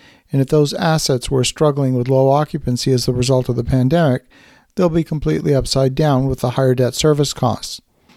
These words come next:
We see the downtown offices in many major metros having high vacancy rates near thirty percent.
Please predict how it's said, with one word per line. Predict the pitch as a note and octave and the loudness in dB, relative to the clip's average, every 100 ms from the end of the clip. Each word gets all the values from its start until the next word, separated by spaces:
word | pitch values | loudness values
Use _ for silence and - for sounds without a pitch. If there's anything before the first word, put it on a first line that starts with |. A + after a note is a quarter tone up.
| _ _ | _ _
We | F#3 | 0
see | F3+ G#3 | 2 2
the | F3+ D#3+ | 0 2
downtown | D#3+ D#3+ - D#3 | 2 0 0 -2
offices | D#3+ D#3 D#3 - - B2 A2+ | 0 0 0 0 -2 -2 -2
in | A#2+ B2 | -2 0
many | C#3+ E3+ | 2 2
major | D#3+ D#3 D3+ | 2 0 0
metros | D3 D3 - A#2+ - | 2 0 0 -2 0
having | C3+ C3 C3+ | -2 0 0
high | - C3+ | 0 0
vacancy | C3 C#3 C3 C3+ - | 2 2 0 -2 0
rates | B2+ B2 - - | 0 0 -2 -2
near | C3 | -2
thirty | B2+ C3+ B2+ | 0 0 0
percent. | A#2+ A#2+ - F3 C#3 | 0 -4 -2 0 0